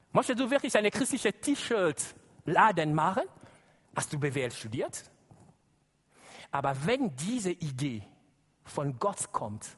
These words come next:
du gehst aus diese Felder mit Jesus. Und du kämpfst wie Gideon. Und deine Feinde geh weg.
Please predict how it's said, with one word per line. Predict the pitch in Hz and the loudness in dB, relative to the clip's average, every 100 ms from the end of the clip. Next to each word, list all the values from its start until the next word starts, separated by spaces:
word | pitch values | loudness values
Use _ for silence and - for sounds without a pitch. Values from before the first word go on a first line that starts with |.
| _ _ _ _ - - 127 | _ _ _ _ -20 -16 -8
du | 147 | -2
gehst | 180 185 | -2 0
aus | 147 | -4
diese | - 127 120 | -4 -8 -8
Felder | - 135 127 120 110 - _ _ _ _ _ 123 | -6 -6 -6 -10 -14 -18 _ _ _ _ _ -6
mit | 151 151 | -4 -2
Jesus. | 143 143 139 107 104 - - - - - - - | -2 -2 -2 -4 -8 -10 -12 -20 -20 -20 -18 -2
Und | 202 | 2
du | 208 202 | 2 0
kämpfst | - 277 285 202 | 6 6 6 2
wie | 226 | -2
Gideon. | 190 185 226 240 185 120 101 - - - _ _ _ _ _ _ _ _ _ _ _ _ _ _ _ _ _ _ 110 - 113 | -2 2 6 6 6 2 -10 -18 -20 -20 _ _ _ _ _ _ _ _ _ _ _ _ _ _ _ _ _ _ _ -20 -8
Und | 139 147 | -4 0
deine | 139 135 | 0 -2
Feinde | - 143 131 120 | -2 -2 -2 -6
geh | 110 | -8
weg. | - | -8